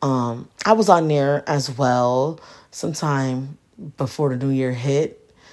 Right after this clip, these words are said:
before the new year came in. Um,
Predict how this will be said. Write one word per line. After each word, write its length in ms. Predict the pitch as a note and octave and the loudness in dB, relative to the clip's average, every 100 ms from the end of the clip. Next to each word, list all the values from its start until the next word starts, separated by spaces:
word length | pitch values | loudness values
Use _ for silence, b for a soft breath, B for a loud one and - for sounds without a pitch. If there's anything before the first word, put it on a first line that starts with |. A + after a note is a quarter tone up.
| b _ D3 - - | b _ -20 -20 -6
before 280 | D3+ C3 E3+ | -2 4 6
the 80 | D3+ | 6
new 80 | D#3 | 4
year 220 | D3+ C#3 | 4 4
came 300 | - D3 C#3 | 2 0 2
in. 380 | C3 C3+ C#3+ C3+ | 2 2 0 -2
Um, 480 | D3 C#3 C#3 C3+ C#3 | -2 0 0 -4 -8